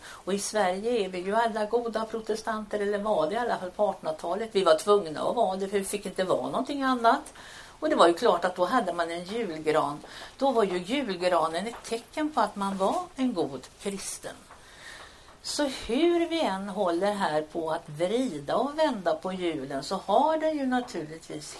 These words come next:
hela tiden religiösa förtecken. Och att vi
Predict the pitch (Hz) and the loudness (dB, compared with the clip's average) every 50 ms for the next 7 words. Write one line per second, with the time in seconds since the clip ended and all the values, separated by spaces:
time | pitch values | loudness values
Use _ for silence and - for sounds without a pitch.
0 | - - 262 269 254 208 175 165 156 160 - - - 202 170 127 - - - 135 | -12 -6 -4 0 2 2 2 2 0 -2 -2 -4 -4 -4 -4 -4 -6 -8 -6 -6
1 | 135 127 135 - - - 175 165 170 170 165 165 170 185 180 - - - 175 190 | -4 -4 -6 -8 -10 -10 -6 -2 0 2 2 2 0 -2 -4 -4 -4 -2 0 0
2 | 208 214 202 202 - - - 185 175 - - - - - - 202 202 202 170 - | 2 0 0 -2 -4 -6 -4 -4 -4 -4 -6 -14 -8 -2 2 4 6 6 4 2
3 | - - - - 151 - - - - - 147 143 143 135 - - - - - - | -2 -6 -8 -8 -8 -8 -10 -12 -6 -4 -2 -2 -2 -4 -8 -14 -16 -18 -16 -16
4 | - - - - - - - - - 190 185 180 165 - - 185 175 175 - - | -16 -16 -16 -16 -18 -18 -18 -10 -4 0 2 2 2 2 4 2 2 2 0 -6
5 | - - - 185 180 185 165 160 160 | -18 -16 -12 -8 -6 -4 -4 -4 -6